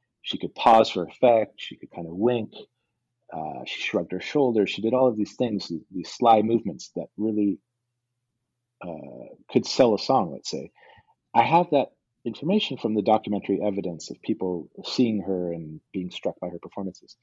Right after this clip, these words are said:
But that's not the kind of thing that you can bottle and sell, right? It's not something that you can auction. So we have her appearances in some films, we have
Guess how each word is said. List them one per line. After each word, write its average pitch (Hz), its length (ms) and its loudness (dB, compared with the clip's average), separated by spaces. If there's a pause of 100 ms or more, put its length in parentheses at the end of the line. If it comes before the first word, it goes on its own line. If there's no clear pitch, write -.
(280)
But 135 100 0
that's 202 200 6
not 208 160 0
the - 60 -2
kind 156 220 0
of 131 100 0
thing 156 160 0
that 107 100 -6
you 101 120 -4
can 92 400 -6
bottle 101 360 2
and 87 140 -8
sell, 107 320 -2
right? 101 280 -6
It's - 140 -16
not 120 140 -6
something 95 260 -10
that 87 200 -12
you - 60 -10
can 87 200 -10 (200)
auction. - 380 -10 (840)
So 113 400 4 (920)
we 113 160 -4
have 131 320 2 (440)
her 110 100 2
appearances 110 540 -2
in 95 60 -10
some - 180 -12 (120)
films, 147 420 0
we 90 160 -4
have 92 180 -2